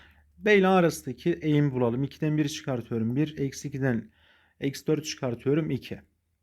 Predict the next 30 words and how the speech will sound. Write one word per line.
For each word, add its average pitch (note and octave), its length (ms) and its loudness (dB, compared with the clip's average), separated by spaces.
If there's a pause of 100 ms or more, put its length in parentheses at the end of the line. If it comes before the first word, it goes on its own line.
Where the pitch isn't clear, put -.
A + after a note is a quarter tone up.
(440)
Yani C#3 380 -4
y E3+ 180 4
eksi - 340 -6
iki D3+ 540 -6
eşittir C#3+ 760 -6 (1000)
x - 300 -8
artı C3+ 360 -4
iki E3 360 0
çarpı C#3 640 -6
bir D3 160 2
bölü C#3 180 2
iki. G#2+ 260 -4 (760)
Biz F3 180 -4
bu F3+ 100 0
denklemde D#3 460 2
y'nin D3+ 360 2
peşindeyiz. A#2+ 580 -6
X'in D#3+ 340 -6
sıfır - 280 -8
olduğu C3+ 460 0
durumda A2+ 300 0
x B2+ 120 -8
sıfır - 260 -6
iken D#3 280 -4
y C#3+ 180 0
eksenini B2 380 -4
kestiği C#3 380 -6
noktada C3 280 -6
x D3 180 -10
sıfırdır. E3 680 -4